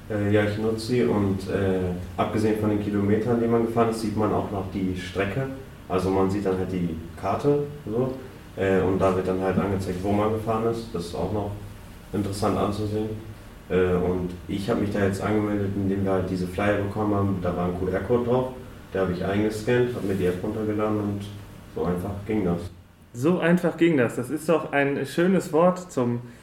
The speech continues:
Speaker 2: Schluss. Am dreizehnten Mai startet das Stadtradeln in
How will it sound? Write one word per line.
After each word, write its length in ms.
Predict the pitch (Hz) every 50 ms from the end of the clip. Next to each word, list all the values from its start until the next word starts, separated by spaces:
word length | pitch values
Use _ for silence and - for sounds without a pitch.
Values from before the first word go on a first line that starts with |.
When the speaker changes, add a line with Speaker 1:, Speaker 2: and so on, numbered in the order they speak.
| - - - -
Speaker 2:
Schluss. 340 | - - 127 127 156 151 -
Am 140 | 131 127
dreizehnten 500 | 127 127 135 160 180 - 175 160 - 143
Mai 220 | 143 143 147 156 165
startet 460 | 156 - 139 135 147 143 147 120 -
das 180 | 120 117 - -
Stadtradeln 880 | - - 151 170 - - 131 127 131 139 147 143 139 135 135 131 131 131 -
in 360 | - 127 123 123 123 127